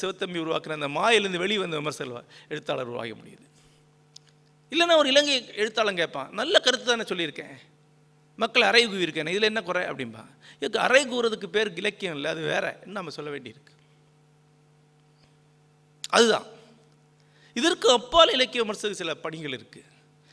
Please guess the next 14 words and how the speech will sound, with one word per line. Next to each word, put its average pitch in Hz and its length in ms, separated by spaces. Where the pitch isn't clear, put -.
இலக்கியவாதிகள் 247 840
ஒருத்தருக்கு 220 460
ஒருத்தர் 214 340
பேசிக்கொள்ளும் 151 520
போது 120 180
கூட 110 260
சில 269 220
விஷயங்களை 226 540
இலக்கிய 233 400
விமர்சகனுடைய 165 880
வார்த்தைகள் 190 800
வழியாக 139 560
சொல்லும்போது 127 840
ப்ரிசைஸா, 233 720